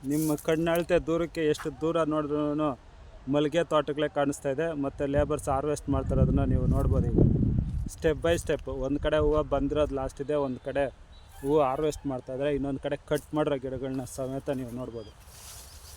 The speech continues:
ಇಲ್ಲಿ ಕಣ್ಣು ಹಾಯಿಸಿದಷ್ಟುನು ಮಲ್ಲಿಗೆ ಹೂವನೇ ಇದೆ. ಈ ರೀತಿ ಮಲ್ಲಿಗೆ ಹೂವು ಇರೋದ್ರಿಂದನೇ ಮಾರ್ಕೆಟ್ಗೆ ನಮಗೆ ಲೋಡ್ ಗಟ್ಟಲೆ ಹೂಗಳು ಸಪ್ಲೈ ಆಗ್ತಾ ಇರೋದು. ಇದೇ ಥರ ಕೃಷಿ ಸಂಬಂಧಿತ ವಿಡಿಯೋಗಳನ್ನು, ಆ, ಇನ್ನೂ ಮು-, ಮುಂದಿನ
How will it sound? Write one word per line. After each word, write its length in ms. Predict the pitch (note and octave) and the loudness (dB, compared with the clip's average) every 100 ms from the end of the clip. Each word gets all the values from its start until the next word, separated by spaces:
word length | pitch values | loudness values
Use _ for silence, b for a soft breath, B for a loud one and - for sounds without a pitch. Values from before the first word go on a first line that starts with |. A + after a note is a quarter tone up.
| - - C#3 | -18 -8 -2
ಇಲ್ಲಿ 160 | D3 | 0
ಕಣ್ಣು 340 | D3 D#3+ F3 D#3 | 2 4 4 4
ಹಾಯಿಸಿದಷ್ಟುನು 880 | C#3+ E3+ - D#3+ - E3 D#3 D#3 | 4 4 2 -2 -2 -2 0 2
ಮಲ್ಲಿಗೆ 360 | E3 C#3+ C#3+ D#3 | 2 2 2 2
ಹೂವನೇ 320 | D3 D3 C#3+ | 2 2 0
ಇದೆ. 240 | B2 A#2 A2+ - - | -4 -8 -12 -16 -8
ಈ 80 | C#3 | -2
ರೀತಿ 240 | D3+ E3 D#3+ | 0 0 0
ಮಲ್ಲಿಗೆ 340 | D3 D3 D3 | 0 0 2
ಹೂವು 240 | D#3 D3+ | 4 4
ಇರೋದ್ರಿಂದನೇ 720 | C#3+ C#3 C#3+ C#3 C#3 C#3 D#3 C#3 - - - - | 2 -2 -4 -4 -4 -2 -2 -4 -8 -12 -10 0
ಮಾರ್ಕೆಟ್ಗೆ 480 | C#3 D#3 D#3 C#3+ D#3 | 2 2 2 0 0
ನಮಗೆ 300 | C#3+ C3+ D3 | 0 0 -2
ಲೋಡ್ 260 | C3 D3+ | 2 2
ಗಟ್ಟಲೆ 340 | D3 D3 - D3+ | 2 0 -2 -4
ಹೂಗಳು 380 | C#3 C3+ C#3 C#3 | -2 -2 -2 -2
ಸಪ್ಲೈ 400 | - A#2+ D3 C#3 | -4 -6 -4 -4
ಆಗ್ತಾ 300 | A#2+ - A2+ | -4 -8 -12
ಇರೋದು. 220 | A2 A#2+ | -10 -14
ಇದೇ 1200 | - - - - - - - - - - - E3+ | -14 -16 -16 -16 -16 -16 -16 -14 -14 -4 2 4
ಥರ 160 | D#3+ | 4
ಕೃಷಿ 340 | D3 D3+ C#3+ - | 0 0 4 4
ಸಂಬಂಧಿತ 520 | - D3 C#3+ C#3 D3+ | 4 2 2 6 8
ವಿಡಿಯೋಗಳನ್ನು, 1040 | C#3 - D#3 D3+ C#3+ C#3 C3+ D3 - - - - - - - | 8 10 10 8 6 4 4 0 -4 -8 -10 -8 -8 -6 -4
ಆ, 340 | C3 B2 A#2+ A#2+ | -2 -2 -2 -4
ಇನ್ನೂ 360 | B2+ C#3+ D#3+ | -2 0 2
ಮು-, 320 | D3 C#3 C3+ - | 2 0 -2 -2
ಮುಂದಿನ 440 | C#3+ C#3+ D3+ D3 | 0 2 2 0